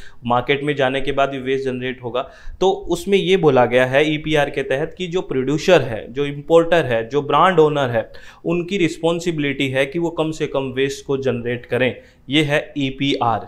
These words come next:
ठीक है, उनकी रिस्पॉन्सिबिलिटी है, ठीक है ना। इसको बोला गया है एक्सटेंडेड प्रोड्यूसर्स रिस्पॉन्सिबिलिटी, जो को उत्पादन कर रहा है ना, उसकी रिस्पॉन्सिबिलिटी है कि वेस्ट कम से कम जनरेट हो।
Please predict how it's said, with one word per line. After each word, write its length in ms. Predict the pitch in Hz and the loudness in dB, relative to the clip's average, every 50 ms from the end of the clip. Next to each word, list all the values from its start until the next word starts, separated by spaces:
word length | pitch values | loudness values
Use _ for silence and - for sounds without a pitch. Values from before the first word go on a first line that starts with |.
| - | -2
ठीक 140 | - 160 160 | -2 0 2
है, 60 | 180 | 2
उनकी 360 | - 170 180 196 202 202 196 170 | 0 0 0 -2 0 0 0 0
रिस्पॉन्सिबिलिटी 840 | 151 135 - - 139 131 127 127 131 120 120 113 113 110 117 120 113 | 0 0 -2 -4 -4 -4 -4 -6 -8 -8 -8 -8 -8 -8 -8 -10 -10
है, 220 | 110 117 110 101 - | -10 -12 -14 -10 -6
ठीक 160 | - 147 147 | -6 -2 0
है 80 | 170 180 | 0 0
ना। 160 | 196 185 190 - - - - - - | 0 -2 -6 -8 -16 -18 -14 -8 -4
इसको 260 | 151 147 - - 170 | -4 -4 0 0 0
बोला 220 | 147 143 139 139 135 | 2 4 4 4 4
गया 160 | 139 160 180 | 4 4 2
है 60 | - | 2
एक्सटेंडेड 640 | 143 139 - - - - 151 151 156 160 175 202 208 - - - - - - | -2 -4 -8 -6 -4 -2 0 0 2 2 2 0 0 -10 -16 -18 -20 -8 -2
प्रोड्यूसर्स 640 | 131 139 139 139 165 160 165 - 208 208 202 - 147 | 2 2 4 4 4 2 4 2 2 2 2 0 -6
रिस्पॉन्सिबिलिटी, 760 | 139 - - 139 131 127 120 - 127 113 113 110 113 120 | -6 -6 -4 -4 -4 -2 -2 -4 -6 -4 -6 -6 -6 -6
जो 140 | 113 123 135 | -4 -4 -2
को 100 | 135 - | -2 -2
उत्पादन 500 | 135 143 135 - 143 139 139 139 151 151 | -4 -4 -2 2 4 4 4 4 2 -2
कर 140 | 151 151 139 | 0 -2 -2
रहा 140 | 131 139 139 | 0 2 0
है 60 | 143 | 2
ना, 120 | 185 202 | 0 -2
उसकी 340 | - - 160 156 - - 160 | -4 -4 -6 -8 -4 0 0
रिस्पॉन्सिबिलिटी 840 | 147 135 135 - - 131 127 127 - 131 127 123 120 117 110 127 127 | 0 0 -2 -4 -4 -4 -4 -4 -6 -6 -6 -6 -6 -6 -6 -6 -4
है 120 | 131 156 | -4 -4
कि 120 | 160 160 156 | -4 -4 -6
वेस्ट 380 | 135 123 135 139 139 - - | -6 -4 -2 -4 -4 -4 -4
कम 120 | - 123 123 | -6 -6 -6
से 140 | - 139 131 | -4 -6 -4
कम 180 | - 156 147 | -4 -4 -4
जनरेट 400 | 123 123 117 110 113 113 113 113 | -4 -4 -4 -4 -4 -6 -6 -6
हो। 120 | 123 - | -8 -10